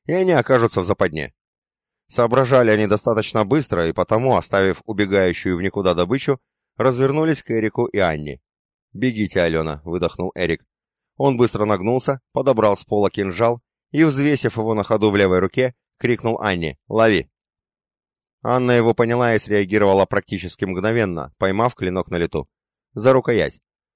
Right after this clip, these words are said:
И это было отличной новостью, так как, вооружённая ножом, она как минимум продержится против своего противника достаточно времени, чтобы дождаться подмоги.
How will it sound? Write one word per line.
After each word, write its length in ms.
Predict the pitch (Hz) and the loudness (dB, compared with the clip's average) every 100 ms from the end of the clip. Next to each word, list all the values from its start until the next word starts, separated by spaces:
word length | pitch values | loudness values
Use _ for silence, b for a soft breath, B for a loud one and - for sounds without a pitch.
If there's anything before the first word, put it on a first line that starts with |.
| _ - | _ -4
И 80 | |
это 240 | 135 156 147 | 0 2 4
было 240 | 143 143 | 6 6
отличной 440 | 143 143 - 139 135 | 4 -2 -4 -2 0
новостью, 720 | 139 107 90 - 85 73 - | 2 2 0 -2 -6 -6 -4
так 140 | 98 90 | -6 -4
как, 160 | 98 | -4
вооружённая 600 | 104 110 107 120 120 113 | 0 2 2 0 0 0
ножом, 440 | 104 101 113 123 - - | 0 0 0 -2 -4 -8
она 240 | 117 135 | -2 -2
как 220 | 139 127 | -2 -6
минимум 480 | 139 147 110 92 87 | -4 -2 -2 -2 -2
продержится 560 | 104 101 113 104 - 101 | -2 0 0 -2 -6 -4
против 320 | 110 104 95 | -2 -4 -4
своего 320 | 107 104 104 | 0 0 0
противника 600 | 104 98 127 113 95 92 | -2 -4 -4 -4 -4 -4
достаточно 600 | 98 95 123 104 98 92 | -4 -4 -4 -4 -4 -4
времени, 400 | 92 123 107 82 | -2 -2 -2 -4
чтобы 320 | 76 120 101 | -4 -4 -2
дождаться 440 | 87 85 82 90 82 | -2 0 0 -2 -4
подмоги. 500 | 87 80 80 71 | -6 -4 -4 -6